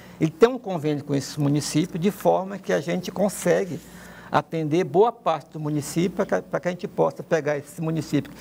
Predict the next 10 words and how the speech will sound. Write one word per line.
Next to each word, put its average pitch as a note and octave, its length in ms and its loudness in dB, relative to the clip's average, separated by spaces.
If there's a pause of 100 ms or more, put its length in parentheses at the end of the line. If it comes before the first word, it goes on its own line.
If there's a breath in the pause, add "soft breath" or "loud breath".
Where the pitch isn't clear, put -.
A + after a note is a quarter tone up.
(360 loud breath)
que - 80 -4
já E3+ 160 8
tem G#3+ 200 -4
uma C4+ 100 -2
definição F3 640 -2
dominial D3+ 480 0
das C#3 160 -4
suas C#3 220 -2
terras, D#3+ 500 -2
né? D3+ 220 -2